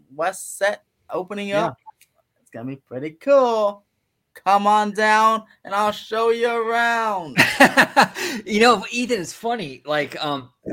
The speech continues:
Speaker 2: I have, we haven't gone to Universal yet because w-, I, I texted, I texted you, like, a few
Speaker 1: Yeah.
Speaker 2: months ago. "Oh, uh, man, I'm nervous about Forbidden Journey. I'm claustrophobic in those fucking
Speaker 1: Mm-hmm.
Speaker 2: ride vehicles." Remember?
Speaker 1: Mm-hmm.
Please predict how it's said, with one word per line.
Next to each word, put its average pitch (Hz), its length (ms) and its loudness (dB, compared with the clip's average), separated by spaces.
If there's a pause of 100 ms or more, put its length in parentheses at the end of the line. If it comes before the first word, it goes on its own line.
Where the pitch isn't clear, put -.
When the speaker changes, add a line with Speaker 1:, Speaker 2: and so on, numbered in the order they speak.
(120)
Speaker 2:
I 160 100 2
have, 196 280 2
we 180 80 2
haven't 240 180 0
gone 233 200 0
to 214 60 -4
Universal 165 480 -4
yet 117 340 -6
because 143 280 -2
w-, 156 300 -6 (120)
I, 156 220 -2
I 156 120 -4
texted, 185 500 -6
I 123 120 -6
texted 151 420 -6
you, 113 320 -12
like, 113 240 -8
a 120 60 -10
few 180 160 -6
Speaker 1:
Yeah. 185 140 2
Speaker 2:
months 147 140 -2
ago. - 360 -18 (460)
"Oh, 151 340 0 (140)
uh, 135 160 -4
man, 147 240 0
I'm 127 120 -4
nervous 143 360 -2
about - 340 -6
Forbidden 117 320 -6
Journey. 170 280 0
I'm 110 100 -8
claustrophobic 156 680 -4
in 110 120 -12
those 107 180 -12
fucking 135 280 -10
Speaker 1:
Mm-hmm. 113 80 -10
Speaker 2:
ride 180 260 0
vehicles." 110 460 -6
Remember? 170 280 -2
Speaker 1:
Mm-hmm. 170 840 -10